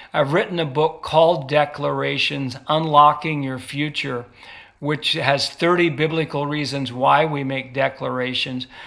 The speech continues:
So that's a powerful book that will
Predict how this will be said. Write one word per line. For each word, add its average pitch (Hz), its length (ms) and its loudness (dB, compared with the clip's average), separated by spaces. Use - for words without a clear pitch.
So 147 180 -4
that's 185 320 6
a 156 80 -2
powerful 175 880 2
book 139 580 0
that 143 220 -4
will 139 340 -2